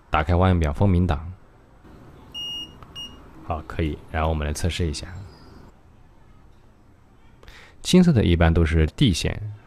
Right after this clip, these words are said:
我们看金色跟红色通不通。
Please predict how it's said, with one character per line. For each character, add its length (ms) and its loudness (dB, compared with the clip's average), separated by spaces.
我 60 -6
们 100 0
看 420 0
金 220 2
色 120 0
跟 120 -2
红 240 -6
色 280 -2
通 160 -4
不 60 -6
通。 240 -8